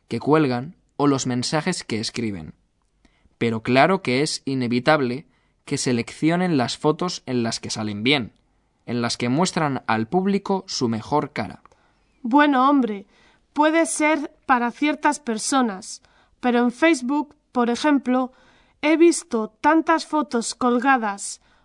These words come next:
Speaker 2: por otras personas que no me interesan para nada, y la calidad de las fotos es malísima.
Speaker 1: Ya, pero no hay nadie que esté insistiendo en que veas esas fotos. Hace poco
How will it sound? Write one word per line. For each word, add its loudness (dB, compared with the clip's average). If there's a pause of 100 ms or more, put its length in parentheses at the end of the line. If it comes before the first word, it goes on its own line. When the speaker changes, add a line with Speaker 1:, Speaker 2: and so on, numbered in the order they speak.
(160)
Speaker 2:
por 4
otras 0
personas -2 (420)
que 4
no 6
me 4
interesan 0
para 2
nada, -2 (600)
y 4
la 4
calidad 4
de -2
las 0
fotos -6 (320)
es 0
malísima. 2 (520)
Speaker 1:
Ya, -2 (680)
pero -4
no -6
hay 0
nadie 0
que 0
esté -6
insistiendo -2
en -2
que -8
veas 0
esas -10
fotos. -4 (640)
Hace 2
poco -2